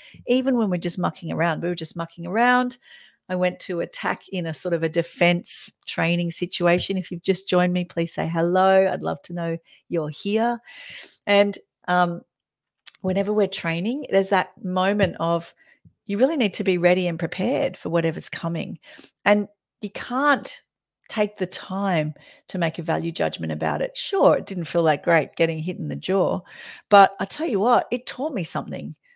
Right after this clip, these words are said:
So there's good and bad there. I can make it mean whatever I like. I think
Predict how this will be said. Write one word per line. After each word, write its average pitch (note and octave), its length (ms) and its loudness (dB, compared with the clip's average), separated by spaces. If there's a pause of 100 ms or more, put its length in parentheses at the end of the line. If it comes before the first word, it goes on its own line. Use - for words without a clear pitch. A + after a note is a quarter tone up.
(160)
So - 120 -6
there's C#4 200 2
good D#4 180 -2
and B3+ 120 0
bad E3 300 2
there. - 280 -6 (100)
I G3 100 -4
can B3+ 160 -4
make G#3 220 0
it G3 100 -2
mean E3+ 300 -2
whatever E3 340 -2
I C#3 80 0
like. D3+ 400 -4
I D#3+ 60 -6
think A#3 360 -4